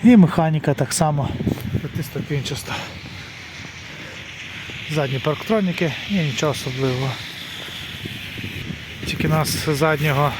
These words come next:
скла немає. Тут за-, замотано клейонкою, немає заднього скла навіть, на жаль.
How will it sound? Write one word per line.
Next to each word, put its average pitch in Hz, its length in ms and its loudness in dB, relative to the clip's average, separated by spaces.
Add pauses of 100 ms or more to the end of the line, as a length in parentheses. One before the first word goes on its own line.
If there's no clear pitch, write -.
(120)
скла 175 260 2
немає. 135 480 4 (160)
Тут 143 120 2 (420)
за-, - 500 -2
замотано 156 640 4 (520)
клейонкою, 175 680 4 (200)
немає 156 360 4
заднього 139 360 2
скла 139 300 0
навіть, 135 420 -4
на 139 60 0
жаль. 131 180 0